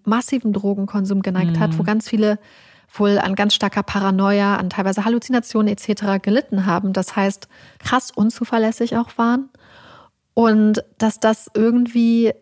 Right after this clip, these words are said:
Speaker 1: vielleicht nicht so zurechtgepasst hat. Man muss dazu sagen, zur gleichen Zeit gab es einen anderen Fall, wo das F B I auch einen Fall übernommen hatte von Local Sheriffs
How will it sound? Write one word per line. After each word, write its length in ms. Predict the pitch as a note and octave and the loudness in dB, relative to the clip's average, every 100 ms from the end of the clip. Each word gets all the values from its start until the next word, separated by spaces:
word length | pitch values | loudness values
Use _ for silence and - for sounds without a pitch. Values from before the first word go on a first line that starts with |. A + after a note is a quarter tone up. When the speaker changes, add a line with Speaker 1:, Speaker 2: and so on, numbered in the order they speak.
| _ | _
Speaker 1:
vielleicht 340 | - - G#3 - | -6 -2 -2 0
nicht 160 | A3 | -2
so 80 | - | -2
zurechtgepasst 840 | G#3+ - G3 G3 - - - G3 - | -4 -4 -2 -4 -8 -10 -10 -8 -10
hat. 180 | - - - | -12 -12 -4
Man 100 | F#3+ | 0
muss 160 | D#4 | 2
dazu 260 | - D4+ C4 | 2 -2 0
sagen, 480 | A3+ G3+ F#3+ F#3 G3 _ _ | 2 2 0 -6 -12 _ _
zur 240 | - - G3 | -10 -4 -2
gleichen 400 | G#3 E4 - A3+ | 2 0 0 -2
Zeit 320 | - G3 G3 | 0 -2 0
gab 180 | G3+ - | -4 -2
es 80 | |
einen 200 | - F#3+ | -2 -2
anderen 420 | - A#3+ A#3+ G3 F#3+ | 0 0 0 -2 -4
Fall, 440 | - F3+ F#3 B3+ - _ _ _ _ - | -4 -2 0 -2 -6 _ _ _ _ -6
wo 80 | G3+ | -4
das 100 | - | -2
F 160 | G3+ | -4
B 120 | - G#3 | -2 -2
I 220 | F#3 G3 | 0 0
auch 220 | - A#3 | 0 0
einen 80 | B3 | -2
Fall 260 | - G3+ G3+ | -4 -2 0
übernommen 460 | G3+ G3 G3+ G#3 | 0 0 0 0
hatte 240 | G3 - G#3 | -2 -4 -6
von 180 | - F#3+ | -2 -2
Local 260 | G3 G3 | -2 -2
Sheriffs 640 | - A#3 A#3 A3 - - | -2 2 2 0 -2 -10